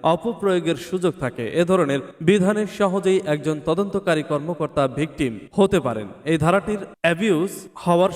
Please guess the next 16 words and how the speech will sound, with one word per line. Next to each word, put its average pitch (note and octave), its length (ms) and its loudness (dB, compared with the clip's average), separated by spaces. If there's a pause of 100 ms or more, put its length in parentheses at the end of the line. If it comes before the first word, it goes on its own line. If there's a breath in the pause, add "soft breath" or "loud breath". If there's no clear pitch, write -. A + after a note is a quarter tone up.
সুযোগ G3+ 240 -2 (120)
থেকে F3+ 180 -2 (240)
একশো F#3+ 260 -2 (100)
ভাগ, C#3 120 4 (120)
বলেন D3+ 180 2 (380)
আইনজীবী G3+ 380 -2 (100)
ফাউজিয়া D#3+ 460 2
করিম। A2+ 200 -4 (180)
তিনি F3+ 140 2 (100)
আরও G#3 180 4
বলেন, G3+ 180 4 (260)
কোনো G#3 120 0 (100)
দোষ G#3 120 4 (120)
না A#3+ 60 4 (100)
করলেও A3+ 280 6 (120)
এভাবে F#3+ 220 4